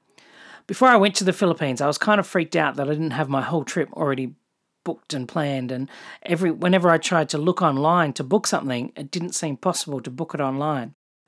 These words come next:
So don't stress out if you can't book buses or ferries online, because you can easily buy a ticket on arrival.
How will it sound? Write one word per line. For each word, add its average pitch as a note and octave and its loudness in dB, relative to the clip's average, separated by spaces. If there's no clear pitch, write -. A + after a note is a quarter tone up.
So G#3 0
don't B3 4
stress - 2
out E3+ 4
if C#3+ -6
you D3+ 0
can't E3+ 4
book C#3+ -4
buses D3 0
or C3+ 2
ferries C#3 2
online, A#2 -4
because E3+ -2
you G3 0
can G3 2
easily F#3+ 4
buy C3 2
a - -2
ticket C3+ -6
on C3 -2
arrival. A#2 0